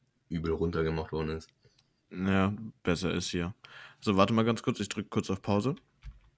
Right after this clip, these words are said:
Speaker 2: Ähm, das wird natürlich alles wieder rausgeschnitten. Ja, aber sonst gibt's noch irgendwas, was du erzählen möchtest, was dir von der, äh, was du von der Seele, äh,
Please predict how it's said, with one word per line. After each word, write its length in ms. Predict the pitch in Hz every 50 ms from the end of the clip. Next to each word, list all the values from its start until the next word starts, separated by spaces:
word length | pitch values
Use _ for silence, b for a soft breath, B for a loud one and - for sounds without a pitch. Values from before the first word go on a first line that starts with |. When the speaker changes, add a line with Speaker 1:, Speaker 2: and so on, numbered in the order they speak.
| _ _ _ _ - - -
Speaker 2:
Ähm, 720 | 104 98 95 98 101 101 104 107 113 123 147 175 208 202 - _
das 220 | - 92 92 -
wird 120 | - 87 85
natürlich 260 | 87 92 98 87 87
alles 200 | 82 82 85 95
wieder 140 | 98 87 87
rausgeschnitten. 560 | 78 82 87 - - - - 113 - 139 185 - _ _ _ _ _ _ _ _ _ _ _ _ _ _ _ _ _ _ _ b b b b b b _ -
Ja, 280 | 95 92 90 80 -
aber 400 | - 90 85 90 90 87 87 87 92
sonst 560 | - - 98 101 107 104 - - - - - -
gibt's 340 | - 92 - - - -
noch 240 | - - 107 107 101
irgendwas, 540 | - 107 107 101 107 104 104 101 - - -
was 340 | - 101 101 - - - - - - -
du 220 | - 101 98 98
erzählen 400 | 87 90 - - - 104 101 98
möchtest, 260 | 98 98 - 95 90
was 140 | 95 90 -
dir 100 | - 92
von 180 | - - 90 90
der, 200 | 90 90 92 B B B B B B B B B _ -
äh, 280 | - 87 87 87 85 85
was 140 | 90 -
du 80 | - 90
von 140 | - 90 87
der 80 | 87
Seele, 440 | 85 87 90 90 90 90 92 90 95 - _ _ - - -
äh, 360 | 92 87 85 85 82 82 85